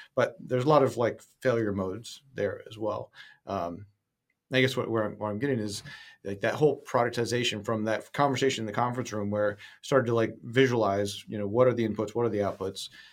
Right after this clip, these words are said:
to all the way through, like, "Okay, now we got it down into, like, here's the annual strategic cycle that we wanna, like, sell to customers," right? Like, and we're gonna take a piece of that every, you know, to then it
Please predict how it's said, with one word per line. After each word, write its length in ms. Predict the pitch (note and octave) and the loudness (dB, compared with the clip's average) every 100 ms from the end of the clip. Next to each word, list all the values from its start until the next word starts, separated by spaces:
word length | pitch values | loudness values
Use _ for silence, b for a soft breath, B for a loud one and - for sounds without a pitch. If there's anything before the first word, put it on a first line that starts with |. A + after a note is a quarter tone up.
| b - | b -4
to 400 | B2+ A#2+ A#2 A2 | 2 2 2 2
all 100 | D3 | 4
the 60 | C#3 | 6
way 120 | C3 | 6
through, 360 | B2+ B2 A#2+ A2 | 4 2 2 4
like, 240 | G#2+ G2+ b - | 2 -2 b -6
"Okay, 240 | A#2 A#2 | 2 2
now 160 | A#2 A#2 | 4 2
we 80 | |
got 140 | A#2 G#2+ | 2 0
it 60 | |
down 180 | G#2 G#2+ | 2 0
into, 180 | G#2 G#2 | -2 -2
like, 220 | G2+ G2+ | -2 -2
here's 260 | - A#2+ G2+ | -2 -2 -2
the 180 | G2+ G2 | -4 -2
annual 240 | G#2 G2+ | -2 -4
strategic 460 | - - G2+ - - | -8 -12 -12 -12 -4
cycle 380 | D3+ C3+ B2+ | 4 4 4
that 100 | A2+ | 0
we 60 | G#2 | -2
wanna, 180 | G#2+ G#2 | -2 -2
like, 180 | G2 - | -2 -4
sell 280 | - F#2+ | -4 -4
to 80 | - | -4
customers," 460 | - - - - - | -8 -10 -10 -16 -8
right? 200 | G2+ - | -8 -6
Like, 160 | G2 - b b | -10 -12 b b
and 100 | G#2+ | -8
we're 60 | G#2+ | -4
gonna 120 | G#2 | -4
take 200 | G#2 A2+ | -4 -4
a 20 | |
piece 300 | G#2 - A#2+ | -6 -6 -6
of 80 | A2 | -4
that 160 | F#2+ F#2+ | -4 -4
every, 240 | F#2+ G2+ | -4 -8
you 60 | G2 | -10
know, 120 | F#2 b b b | -14 b b b
to 380 | - B2+ A2+ G#2 - _ C#3 | 0 4 4 0 -8 _ 4
then 360 | C#3 B2 A#2 - | 6 6 -2 -10
it 180 | - A#2+ | -8 -8